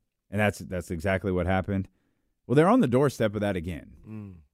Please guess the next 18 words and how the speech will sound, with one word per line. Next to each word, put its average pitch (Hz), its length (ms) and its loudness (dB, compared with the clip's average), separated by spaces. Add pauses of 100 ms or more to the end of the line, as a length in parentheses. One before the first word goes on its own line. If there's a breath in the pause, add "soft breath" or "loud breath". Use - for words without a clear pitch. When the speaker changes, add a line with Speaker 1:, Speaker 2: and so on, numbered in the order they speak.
(120)
Speaker 1:
The 85 440 -6
five 101 340 -2
games 92 300 -2
above 85 240 -4
five 82 160 -6
hundred. 82 200 -2
They're 87 140 2
eleven 117 300 2
and 95 100 0
seven. 90 240 0
That's 113 200 0
good 180 140 2
enough 110 240 2
for 95 500 0
fourth 98 340 -2
place 90 300 -2
in 80 100 -2
the, 69 220 -6